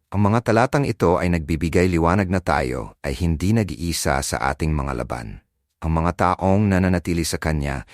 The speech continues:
ay tiyak na mapoprotektahan. Sa ating pagtulog, maari natin ipagkatiwala ang ating mga alalahanin sa Diyos,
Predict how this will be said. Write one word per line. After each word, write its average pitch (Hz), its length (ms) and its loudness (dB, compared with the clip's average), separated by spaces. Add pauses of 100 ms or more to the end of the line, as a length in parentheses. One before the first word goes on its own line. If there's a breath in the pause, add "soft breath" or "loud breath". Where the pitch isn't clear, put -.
(160 loud breath)
ay 80 160 -8
tiyak - 320 -2
na 82 160 0
mapoprotektahan. 64 1120 -8 (240)
Sa 87 160 -2
ating 120 240 -2
pagtulog, 58 640 -6
maari 101 320 0
natin 110 320 2
ipagkatiwala 85 720 0
ang 67 160 -4
ating 78 240 -2
mga 80 320 0
alalahanin 78 560 0
sa - 80 -6
Diyos, 60 640 -6